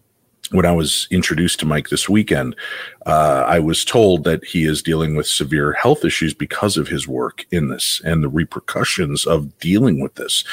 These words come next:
So that is a big portion of why I wanted to have Mike on the program with us to share this font of knowledge, this insight.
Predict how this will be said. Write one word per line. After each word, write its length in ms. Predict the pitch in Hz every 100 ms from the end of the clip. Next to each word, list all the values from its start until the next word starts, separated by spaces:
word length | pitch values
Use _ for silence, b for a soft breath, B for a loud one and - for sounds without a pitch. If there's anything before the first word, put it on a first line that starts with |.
| B B B
So 360 | - 98 90 82
that 220 | 76 90
is 120 | 98
a 40 | 85
big 280 | 71 85
portion 460 | - 104 101 - 85
of 80 | 71
why 180 | 80 80
I 40 |
wanted 300 | 76 76 78
to 60 | 82
have 140 | 76
Mike 260 | 73 78 78
on 140 | 73
the 60 | 71
program 440 | - 85 78 76
with 120 | 85
us 200 | 82 65 -
to 100 | 78
share 380 | - - 87 85
this 160 | 78
font 300 | - 85 78
of 120 | -
knowledge, 320 | 78 73 76 -
this 160 | -
insight. 600 | - 92 165 - 135 123